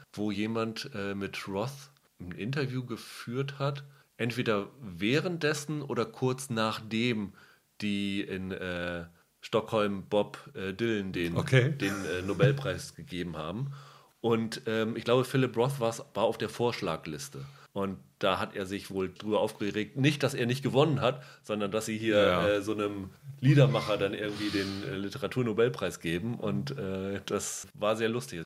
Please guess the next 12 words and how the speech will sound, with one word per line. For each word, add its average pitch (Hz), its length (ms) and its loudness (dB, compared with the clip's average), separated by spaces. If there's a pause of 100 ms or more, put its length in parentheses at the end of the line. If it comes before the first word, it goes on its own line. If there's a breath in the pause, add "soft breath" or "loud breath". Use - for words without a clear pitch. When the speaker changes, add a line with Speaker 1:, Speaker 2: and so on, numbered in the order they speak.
(100)
Speaker 1:
Das 104 160 0
Erstaunliche 131 640 0
ist, - 360 -6
er 92 120 -4
hat 113 160 -4
halt 107 260 -2
The - 120 -10
Plot 110 260 -4
Against 104 320 -2
America 101 460 0
zweitausendvier 107 1200 0 (160)
veröffentlicht. 147 760 -4